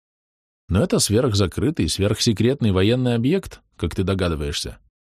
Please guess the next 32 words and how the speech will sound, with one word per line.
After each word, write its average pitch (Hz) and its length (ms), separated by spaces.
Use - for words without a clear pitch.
Думаю, 85 360
что, - 160
написав 92 400
тебе 82 220
об 82 80
этом 85 180
в - 100
письме, 143 360
я 160 220
уже 240 180
могу 170 260
быть 135 200
обвинен 98 420
в - 40
шпионаже 131 600
и 120 160
измене 92 340
родине. 85 440
Впрочем, 85 500
если 80 320
письмо 85 340
найдут, 82 380
у 90 40
меня 90 240
будут 90 260
неприятности 92 640
похуже 113 460
обвинений 123 460
в - 60
каком-то 92 340
там 92 180
шпионаже. 101 640